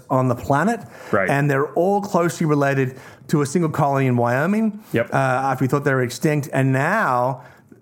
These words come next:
Speaker 1: as a result of the Frozen Zoo, they've started to this, this, this cloning program. And there is now a viable ferret, a female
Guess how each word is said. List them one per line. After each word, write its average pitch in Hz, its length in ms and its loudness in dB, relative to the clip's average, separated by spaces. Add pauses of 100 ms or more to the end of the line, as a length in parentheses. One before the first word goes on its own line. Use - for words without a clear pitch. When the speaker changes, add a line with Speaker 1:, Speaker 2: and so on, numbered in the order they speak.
Speaker 1:
as 131 240 2
a 131 60 2
result 127 360 0
of 143 80 -2
the 131 100 2
Frozen 139 500 2
Zoo, 170 400 0
they've 131 180 0
started 135 380 0
to 127 100 0
this, 120 300 -2
this, 123 180 0
this 117 200 0
cloning 170 400 0
program. 117 600 0 (320)
And 131 460 2
there 135 180 2
is 135 100 0
now 143 360 0
a 147 100 0
viable 139 380 0
ferret, 175 320 -2
a - 20 -6
female 233 580 0